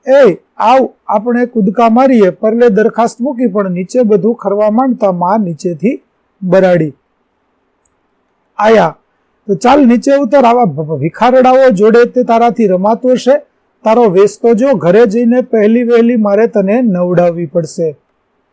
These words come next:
ત્યાર પછી કૌંસમાં આપેલા શબ્દોની મદદથી પાંચ સાત વાક્યો લખો, જેમાં,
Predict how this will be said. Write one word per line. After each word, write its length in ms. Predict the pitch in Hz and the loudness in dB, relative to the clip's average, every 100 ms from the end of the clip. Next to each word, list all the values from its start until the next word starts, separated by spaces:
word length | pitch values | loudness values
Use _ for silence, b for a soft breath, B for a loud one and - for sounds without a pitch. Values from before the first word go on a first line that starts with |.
| _ _ _ _ _ _ _ _ _ _ _ _ _ _ _ _ _ - | _ _ _ _ _ _ _ _ _ _ _ _ _ _ _ _ _ -2
ત્યાર 180 | 240 240 | 0 2
પછી 340 | 285 - 277 | 0 0 -4
કૌંસમાં 460 | - 247 247 233 254 | 0 -2 -2 -2 -2
આપેલા 320 | 247 254 254 | 0 0 0
શબ્દોની 520 | - 233 220 240 240 | -2 -4 2 2 2
મદદથી 440 | 226 226 240 233 | 0 0 0 0
પાંચ 260 | 247 202 202 | -4 -4 -6
સાત 320 | - 226 220 | -4 -4 -4
વાક્યો 340 | 214 196 226 226 | -8 -6 -4 -2
લખો, 380 | 233 233 269 - _ _ _ _ 185 | -2 0 -2 -2 _ _ _ _ -4
જેમાં, 420 | 220 240 165 | 0 2 0